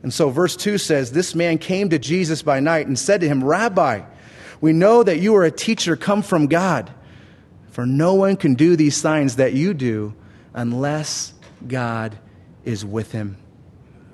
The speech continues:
The fact that Nicodemus went to Jesus by night seems to imply that Nicodemus wasn't ready to openly associate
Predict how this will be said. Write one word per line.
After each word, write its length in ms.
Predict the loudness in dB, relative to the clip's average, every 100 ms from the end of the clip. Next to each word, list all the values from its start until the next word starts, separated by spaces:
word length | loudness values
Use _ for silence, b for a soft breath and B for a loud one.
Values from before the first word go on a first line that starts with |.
| B B B
The 80 | -2
fact 280 | 0 0 0
that 120 | 0
Nicodemus 540 | 0 2 2 2 0
went 160 | -2 -2
to 80 | -2
Jesus 420 | -2 0 -2 -2
by 160 | 0
night 300 | 0 0 -2
seems 260 | -2 -2 0
to 100 | -2
imply 300 | 0 2 2
that 140 | 0 0
Nicodemus 580 | -2 0 0 0 0
wasn't 280 | -2 -2 -2
ready 180 | 0 0
to 140 | 0
openly 400 | -2 -2 -2 -2
associate 640 | -2 0 -2 0 -2 -2